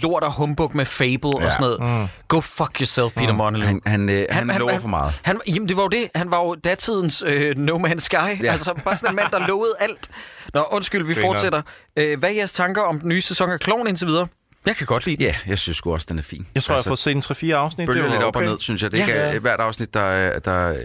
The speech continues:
Speaker 2: der er en, en home run, men, øh, men jeg har grinet, øh, rigtig meget af nogle af dem.
Speaker 3: Jeg vil sige, jeg vil sige, efter fire afsnit, der har jeg lidt glemt, at jeg var i gang med at se den, så den har ikke sådan fanget mig så meget, at jeg bare måtte se det hele
Speaker 2: Nej, jeg
Speaker 3: til
Speaker 2: har,
Speaker 3: enden.
Speaker 2: jeg har også, jeg har haft en pause på et par uger mellem, øh,
Speaker 3: Mm.
Speaker 2: nogle af afsnittene.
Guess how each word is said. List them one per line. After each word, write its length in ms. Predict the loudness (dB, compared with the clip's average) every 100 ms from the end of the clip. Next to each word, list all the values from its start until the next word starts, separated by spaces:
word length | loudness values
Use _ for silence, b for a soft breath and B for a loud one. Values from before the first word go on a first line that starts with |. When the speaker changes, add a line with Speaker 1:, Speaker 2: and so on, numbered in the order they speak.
| -10 -14 -6
Speaker 2:
der 80 | -4
er 60 |
en, 160 | -4 -4
en 160 | -4 0
home 280 | 2 2
run, 140 | 2 0
men, 240 | 0 2
øh, 280 | 2 2 0 0
men 180 | 0 2
jeg 80 |
har 260 | 2 0 -2 -4
grinet, 420 | -2 0 2 0 -2
øh, 280 | 0 0 0 0
rigtig 220 | 0 2
meget 240 | 2 0
af 120 | 0
nogle 220 | -2 -2 -4
af 60 | -8
dem. 80 | -18 0
Speaker 3:
Jeg 80 | 0
vil 80 | 2
sige, 260 | 0 0
jeg 80 | 0
vil 60 | 0
sige, 300 | 0 0 2
efter 220 | 0 -2
fire 240 | -4 0 0
afsnit, 340 | 0 -4 -2
der 160 | -2 0
har 120 | 0
jeg 160 | 0
lidt 280 | 0 -4 -6
glemt, 360 | -2 0 0 0
at 200 | -2 2
jeg 120 | 2
var 80 | 2
i 60 | 2
gang 160 | 0
med 60 | 0
at 60 | -2
se 140 | -2
den, 100 | -2
så 100 | -2
den 140 | 0 2
har 60 |
ikke 120 | 0 0
sådan 120 | 0
fanget 320 | 2 2 2
mig 100 | 0
så 120 | 0
meget, 220 | 0 0
at 40 | 0
jeg 80 | 0
bare 160 | 0
måtte 180 | 0 0
se 140 | 0
det 100 | 0
hele 260 | -2 -4 -2
Speaker 2:
Nej, 80 | 0
jeg 80 | 0
Speaker 3:
til 80 | 0
Speaker 2:
har, 80 | -2
Speaker 3:
enden. 120 | -2
Speaker 2:
jeg 80 | -2
har 100 | 0
også, 180 | 0 -2
jeg 80 | 0
har 120 | 0
haft 160 | 0 -2
en 100 | -2
pause 260 | 0 0 -2
på 100 | -6
et 60 |
par 120 | -2 0
uger 200 | 2 2
mellem, 300 | 0 0 0
øh, 80 | 0
Speaker 3:
Mm. 60 |
Speaker 2:
nogle 200 | -2 -2
af 40 | -4
afsnittene. 400 | -6 -12 -18